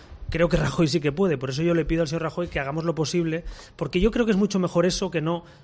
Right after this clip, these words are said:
dar pasos más adelante. Oiga, eh, eh, dejar que se pudra la situación y, y, y que vaya más y que se proclame la independencia y esperar una semana,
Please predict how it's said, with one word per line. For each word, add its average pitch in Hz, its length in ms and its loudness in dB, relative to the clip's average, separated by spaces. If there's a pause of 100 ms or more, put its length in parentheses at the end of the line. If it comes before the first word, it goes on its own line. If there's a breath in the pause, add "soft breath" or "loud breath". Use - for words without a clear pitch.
(140 loud breath)
dar 160 160 0
pasos 160 260 -2
más 147 140 -4
adelante. 147 420 0
Oiga, 156 280 -2
eh, 131 200 -6 (300 loud breath)
eh, - 160 -10
dejar 147 240 -4
que 175 100 0
se 170 120 0
pudra 170 280 0
la 165 80 -2
situación 160 680 -2
y, 131 80 -6 (200)
y, 127 260 -12
y 131 40 -10
que 123 140 -6
vaya 156 240 2
más 185 260 2
y 151 40 -4
que 139 100 -4
se 135 140 -6
proclame 151 440 -2
la 175 80 2
independencia 160 720 0 (240 loud breath)
y 160 160 -4
esperar 156 340 0
una 190 180 4
semana, 170 540 0